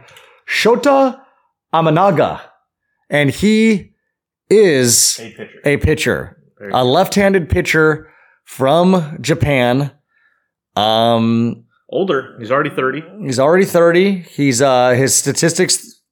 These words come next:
Speaker 1: in his career out there were sixty-four and fifty with a three point one eight E R A. So, you know, nothing amazing. But, uh,
Speaker 2: Started the championship game in the World Baseball Classic.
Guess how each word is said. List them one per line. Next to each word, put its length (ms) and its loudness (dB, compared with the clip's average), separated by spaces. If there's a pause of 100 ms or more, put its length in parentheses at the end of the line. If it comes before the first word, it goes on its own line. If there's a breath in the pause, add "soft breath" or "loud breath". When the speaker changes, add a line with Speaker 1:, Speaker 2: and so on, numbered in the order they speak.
Speaker 1:
in 140 2
his 160 2
career 440 2
out 260 2
there 240 4
were 500 2 (420 soft breath)
sixty-four 640 0
and 120 2
fifty 360 0
with 120 2
a 60 0
three 180 -2
point 260 0
one 160 2
eight 140 2
E 100 4
R 180 4
A. 180 2
So, 360 2
you 120 0
know, 140 0
nothing 580 0 (500)
amazing. 720 0 (880)
But, 200 0
uh, 280 0
Speaker 2:
Started 300 -2
the 40 -10
championship 440 -6
game 280 -6
in 60 -10
the 60 -10
World 220 -2
Baseball 320 -6
Classic. 500 -12